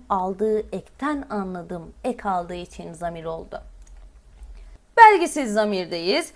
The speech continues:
Şu görmüş olduğunuz kısım komple belgisizlik anlamı verir. Buraya artı olarak yanına ne eklemiyorum?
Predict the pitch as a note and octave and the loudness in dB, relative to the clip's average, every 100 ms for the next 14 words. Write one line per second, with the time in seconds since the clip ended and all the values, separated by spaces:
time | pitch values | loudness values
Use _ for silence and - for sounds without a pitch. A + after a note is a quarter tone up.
0 | - - G#4+ F4+ G4 F#4+ G4 G4+ F#4+ F4+ | -18 -2 2 6 6 6 2 4 4 4
1 | F#4 F4+ F4+ F#4 F4+ - F#4 - F#4+ F4+ | 4 4 2 0 -2 -2 -2 0 2 0
2 | F4+ G4+ A4 A4 C#4+ A3+ A3 G3+ G3 - | 2 4 4 4 4 8 8 8 2 -6
3 | F#3+ F4+ F#4+ D#4 B3 G#3+ G3 F3 F3 F3 | -2 -2 2 2 4 2 2 -2 0 2
4 | D4 E4 - - - G#4 G#4 D4 A3 - | 2 0 -12 -14 4 8 10 10 10 10
5 | B3+ B3+ B3 G4 F#4 C#4+ G#3+ G3 A#3 D4+ | 10 10 4 2 4 6 6 4 2 2
6 | F4+ F4+ D4+ A3+ C#4+ G4+ G4+ F#4+ F#4 F#4 | 2 2 0 0 2 0 2 2 2 2
7 | F#4 F#4 | 4 2